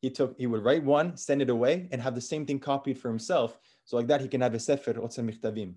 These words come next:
And he said he just, Rabbi Mar is amazed how back then they didn't have computers, they didn't have pictures to take,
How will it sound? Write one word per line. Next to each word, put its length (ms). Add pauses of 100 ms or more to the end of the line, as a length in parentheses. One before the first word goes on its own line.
(420)
And 80
he 80
said 160
he 100
just, 200
Rabbi 220
Mar 200
is 100
amazed 300
how 80
back 220
then 160
they 60
didn't 180
have 140
computers, 540
they 60
didn't 160
have 320
pictures 360
to 60
take, 360